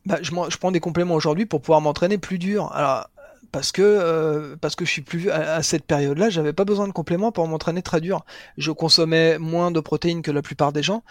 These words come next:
J'étais bien en dessous des un gramme par kilo de poids de corps. C'est pour ça que, euh, moi, j'ai toujours étonné la science. Euh, il y a, il y a, il y a des médecins qui comprenaient pas.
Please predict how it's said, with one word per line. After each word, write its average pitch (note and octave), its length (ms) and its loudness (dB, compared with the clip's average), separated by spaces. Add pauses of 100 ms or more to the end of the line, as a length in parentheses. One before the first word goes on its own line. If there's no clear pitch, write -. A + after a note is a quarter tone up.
(200)
J'étais D3+ 260 -2
bien E3+ 240 0
en F3 80 0
dessous F3 220 -4
des E3+ 100 0
un D#3 160 2
gramme D#3+ 260 2
par D#3 140 -8
kilo D3+ 240 -2
de C#3+ 40 -8
poids D3 180 0
de - 60 -10
corps. G3+ 220 0 (180)
C'est - 140 -6
pour D#3 140 4
ça A#3 120 4
que, G3+ 100 0
euh, D3+ 120 0 (880)
moi, E3+ 140 0
j'ai E3 100 -2
toujours F3+ 240 2
étonné E3+ 300 4
la E3 140 6
science. G#3 380 0
Euh, D3+ 280 4
il D3+ 60 2
y D3+ 60 4
a, D3+ 80 6
il D3 80 0
y D#3 80 4
a, D3+ 40 4
il D3+ 440 -10
y D#3 60 0
a D3+ 60 2
des D#3+ 100 0
médecins D#3+ 320 -2
qui - 120 -10
comprenaient C#3+ 400 -2
pas. G3 240 0